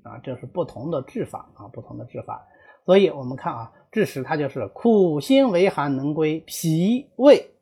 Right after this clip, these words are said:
大肠经啊，它本身就能够归脾胃经。那如果麸炒以后，这个走脾胃的力量就会更强一些。枳实也是一个辛香的药物啊，辛香就善于行散。那么同时呢，我们讲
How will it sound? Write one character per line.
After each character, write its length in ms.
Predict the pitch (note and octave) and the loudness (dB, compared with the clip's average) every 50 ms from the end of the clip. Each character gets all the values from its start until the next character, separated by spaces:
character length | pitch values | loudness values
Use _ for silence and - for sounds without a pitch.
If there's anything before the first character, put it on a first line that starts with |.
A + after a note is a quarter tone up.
| _ | _
大 120 | - D3+ A#2 | -10 -10 -10
肠 200 | - - A2+ A2 | -10 -12 -16 -16
经 160 | - - - - | -16 -18 -20 -20
啊， 100 | _ - | _ -20
它 100 | C3+ - C#3 | -18 -16 -16
本 140 | - - A2 | -16 -16 -14
身 160 | - C3+ C3 | -12 -12 -10
就 120 | - D#3 C3+ | -10 -10 -10
能 140 | A#2 - C3+ | -10 -10 -8
够 80 | C#3 C3 | -10 -10
归 180 | - C3+ B2+ | -8 -10 -10
脾 180 | A#2+ - - C3 | -12 -10 -10 -8
胃 160 | D3 D#3 C3+ | -6 -6 -4
经。 240 | A#2+ E3 F3 G3 - _ | -4 -4 -4 -6 -6 _
那 220 | - D#3 D#3+ C3+ B2+ | -10 -8 -6 -4 -4
如 120 | B2+ D3+ | -6 -6
果 100 | E3+ D3+ | -8 -8
麸 180 | C3 - G3+ F#3+ | -8 -6 -6 -6
炒 160 | C#3+ - B2+ | -4 -4 -6
以 80 | A#2 A#2 | -6 -6
后， 300 | - C#3+ A#2+ - - _ | -6 -6 -6 -8 -10 _
这 80 | - D3 | -12 -10
个 100 | A#2 A#2 | -10 -10
走 140 | - - G#2+ | -12 -14 -16
脾 200 | G2 - - A#2+ | -14 -14 -12 -10
胃 100 | C3+ D#3+ | -8 -8
的 100 | D#3 C3 | -8 -8
力 140 | A#2+ C3+ C3 | -6 -6 -8
量 200 | B2+ A#2+ - _ _ _ | -8 -10 -12 _ _ _
就 100 | - B2+ | -16 -14
会 240 | A2 - A2+ G#2+ G#2 | -14 -12 -14 -14 -12
更 220 | G2+ - - - - | -12 -10 -10 -10 -12
强 260 | - - A2 A2 A#2+ | -14 -18 -20 -20 -20
一 60 | B2 | -18
些。 280 | - B2+ A#2 G#2+ - _ _ _ _ _ _ _ _ _ _ _ _ - - - - - - _ | -14 -14 -14 -14 -16 _ _ _ _ _ _ _ _ _ _ _ _ -20 -20 -20 -20 -20 -20 _
枳 180 | - - G4 F4 | 6 8 8 8
实 340 | - - - C#3+ E3+ A3+ F3+ | 8 4 -2 -2 0 0 0
也 180 | B2 G2+ - | -2 -6 -10
是 180 | - - - C4+ | -10 -6 -2 0
一 140 | A3 D#3 C3+ | 0 0 -2
个 120 | D#3 A2 | -4 -8
辛 360 | G#2+ - - G3+ G#3 G#3+ G#3 | -10 -8 -6 -4 -4 -4 -4
香 280 | G3+ - G3+ F3+ F#3 F#3+ | -4 -4 -4 -4 -4 -4
的 140 | E3+ C3+ A#2+ | -4 -4 -2
药 240 | C#3+ E3 D3 A#2 A2+ | 0 0 0 0 0
物 140 | G#2 G2 | -4 -6
啊， 180 | - A#2 A2+ A2 | -8 -10 -10 -10
辛 300 | - - C#4 D4+ D#4+ C4 | -2 4 6 8 8 8
香 320 | - D#4+ D#4 D#4 D4+ C#4+ | 8 6 6 6 4 0
就 180 | C4+ - D3 B2+ | -2 -4 -4 -4
善 280 | - - D#3 B2 A#2 A2+ | -4 -6 -8 -8 -8 -10
于 120 | G#2+ A2+ | -12 -12
行 280 | A2 - - G#2 G2+ - | -14 -16 -18 -18 -12 -6
散。 260 | - F3 C#3+ - - _ _ _ _ _ _ _ _ _ _ - | -4 -4 -4 -6 -8 _ _ _ _ _ _ _ _ _ _ 2
那 100 | B3+ C4 | 4 6
么 140 | B3 G3+ | 6 4
同 260 | D#3+ - - B3+ D4 C#4+ | 4 2 2 2 2 2
时 140 | - A3 | 2 0
呢， 200 | G#3 G#3 G3+ G3 G3 - _ _ | 0 0 0 0 -4 -8 _ _
我 80 | - B2 | -10 -8
们 100 | C3 C#3 | -8 -6
讲 240 | - B2+ G2 - | -6 -8 -8 -10